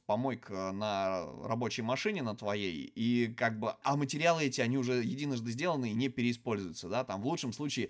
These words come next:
чьи-нибудь, э, брендовые цветовые палитры, короче. Вот, э, в чём, э, можно это всё организовать, поддерживать,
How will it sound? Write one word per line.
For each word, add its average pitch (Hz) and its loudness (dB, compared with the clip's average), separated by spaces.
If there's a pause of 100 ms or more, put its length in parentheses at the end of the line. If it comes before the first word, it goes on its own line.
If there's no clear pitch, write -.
(280)
чьи-нибудь, 151 2
э, 110 -2
брендовые 123 2
цветовые 110 -2
палитры, 101 -2
короче. 90 -6 (340)
Вот, 107 -6
э, 107 -4
в - -14
чём, 170 0
э, 104 -2
можно 113 -2
это 101 -4
всё 120 -4
организовать, 107 -2
поддерживать, 139 -2